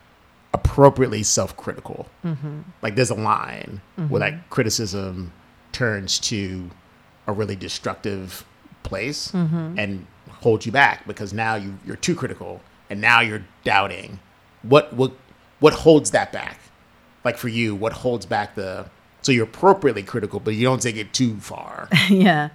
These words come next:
Speaker 2: You know, I do have moments where I just, like, you know,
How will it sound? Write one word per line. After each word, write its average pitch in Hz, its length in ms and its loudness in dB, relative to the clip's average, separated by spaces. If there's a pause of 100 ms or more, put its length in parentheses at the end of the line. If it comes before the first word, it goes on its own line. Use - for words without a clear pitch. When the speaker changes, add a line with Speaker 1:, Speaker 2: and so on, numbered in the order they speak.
(760)
Speaker 2:
You 269 160 6
know, 262 160 6
I 214 160 2
do 165 220 -2
have 190 180 -2
moments 151 500 -2
where 156 140 -2
I 127 80 -2
just, 131 240 -8
like, - 240 -12
you 120 60 -8
know, 120 180 -10